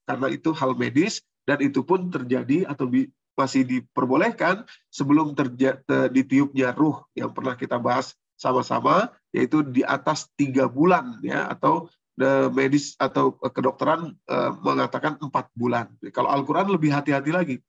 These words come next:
tiga bulan ke atas, tiga bulan lebih dua, dua pekan, tiga bulan lebih, eh, tiga pekan gitu ya, lebih hati-hati lagi.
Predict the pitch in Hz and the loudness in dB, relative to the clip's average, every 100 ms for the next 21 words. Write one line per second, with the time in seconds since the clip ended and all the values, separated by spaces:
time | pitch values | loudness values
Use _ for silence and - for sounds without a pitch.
0 | _ _ _ 135 135 139 147 135 - 143 | _ _ _ 0 2 4 4 2 -2 -2
1 | 151 143 - 131 131 131 143 139 131 135 | 0 -2 -2 -2 -2 2 2 2 2 2
2 | 131 131 - _ 135 131 - 151 139 135 | 4 2 -2 _ 0 0 0 -2 0 -2
3 | 135 135 127 120 135 131 135 123 131 127 | -6 -4 -2 0 -2 -2 -4 0 0 0
4 | _ _ _ _ 127 127 120 120 120 120 | _ _ _ _ 0 0 0 -2 -4 -6
5 | - 139 131 143 147 156 143 139 135 127 | -4 -2 0 0 -2 0 2 0 -2 -2
6 | 135 160 190 _ _ - 120 127 123 131 | 0 -2 -4 _ _ -10 -2 0 0 -4
7 | 135 120 117 - | -4 -6 -6 -8